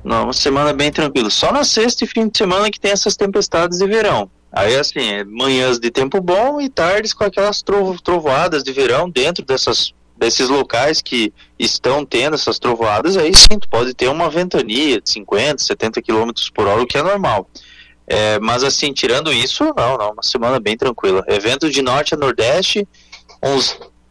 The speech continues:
dez a trinta quilômetros por hora na média,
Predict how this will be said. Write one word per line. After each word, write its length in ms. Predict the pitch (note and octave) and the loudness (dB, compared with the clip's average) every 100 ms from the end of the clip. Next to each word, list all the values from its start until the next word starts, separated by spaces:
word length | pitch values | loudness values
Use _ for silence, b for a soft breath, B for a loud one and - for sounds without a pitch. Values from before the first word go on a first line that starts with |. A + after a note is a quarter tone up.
| - | -6
dez 480 | B2 C#3 E3+ D3+ | 0 2 2 0
a 40 | B2 | -2
trinta 280 | - C#3+ C#3 | -4 -4 -2
quilômetros 540 | - C3 C#3 C3+ B2+ | 0 0 0 -2 -4
por 220 | - A#2+ | 0 0
hora 200 | A#2 C3 | 2 2
na 120 | B2+ A#2 | 0 -2
média, 440 | A#2 C3 F3 G3+ | 0 0 0 -2